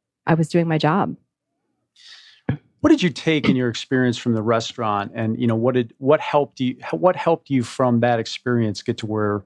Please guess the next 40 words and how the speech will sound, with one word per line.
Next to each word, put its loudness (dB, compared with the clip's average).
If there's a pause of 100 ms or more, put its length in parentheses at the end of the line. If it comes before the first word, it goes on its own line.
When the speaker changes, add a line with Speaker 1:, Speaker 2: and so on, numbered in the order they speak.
(100)
Speaker 2:
you 2
are 0
now? -4 (720)
Speaker 1:
Oh, 4
gosh. 2
I 2
mean, 4
there 4
are 0
so 4
many 2
lessons. -2
I 4
mean, 2
it, 4
it 4
really 4
teaches 0
you, 4
uh, 2
what 4
I 2
think 2
is 2
most 2
important 2
now 2
in 0
today's 0
culture 2
is 0
it -2
teaches 2
you 6
how 2
to -4
work 0
with -4
different 0
people. -2